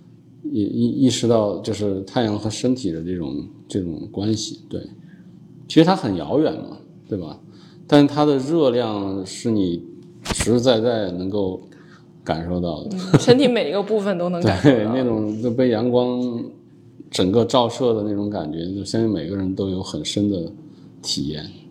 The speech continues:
Speaker 1: 对。
Speaker 2: 对。
Speaker 1: 嗯，我觉得还是比较，我是一个比较，嗯，虽然说有时候有点悲观，但是整个状态还是比较积极的一个状态。对。
Speaker 2: 嗯。
Speaker 1: 就是积极很重要，对。
Speaker 2: 嗯。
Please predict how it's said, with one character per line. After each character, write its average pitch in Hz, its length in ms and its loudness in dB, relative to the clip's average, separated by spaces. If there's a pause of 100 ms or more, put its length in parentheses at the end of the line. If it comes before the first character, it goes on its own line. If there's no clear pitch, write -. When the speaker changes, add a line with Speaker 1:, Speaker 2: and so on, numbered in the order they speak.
Speaker 1:
对。 - 100 -10
Speaker 2:
对。 107 100 -16 (400)
Speaker 1:
嗯， - 380 -10
我 113 200 4
觉 113 160 4
得 175 100 4
还 - 180 -2
是 - 100 -6
比 135 240 -2
较， 107 300 0
我 95 280 -8
是 143 160 0
一 147 60 6
个 143 80 6
比 127 220 -2
较， 85 480 -2 (360)
嗯， 90 520 -4 (760)
虽 165 180 10
然 175 100 8
说 175 120 2
有 117 120 2
时 127 100 -6
候 139 100 4
有 127 100 2
点 120 160 2 (480)
悲 139 200 6
观， 131 240 2
但 127 140 0
是 117 80 -6
整 92 260 -4
个 120 200 4
状 143 260 0
态 113 100 -2
还 98 140 -4
是 117 180 -2
比 107 120 -6
较 120 140 2
积 156 320 -2
极 85 140 -6
的 76 60 -12
一 82 120 -12
个 - 40 -14
状 - 180 -14
态。 - 60 -18 (260)
对。 175 140 -6
Speaker 2:
嗯。 160 220 -6 (800)
Speaker 1:
就 139 140 8
是 120 120 4
积 180 300 0
极 92 340 -6 (640)
很 82 220 -2
重 82 160 -4
要， 80 120 -8 (260)
对。 78 180 -8
Speaker 2:
嗯。 190 420 -6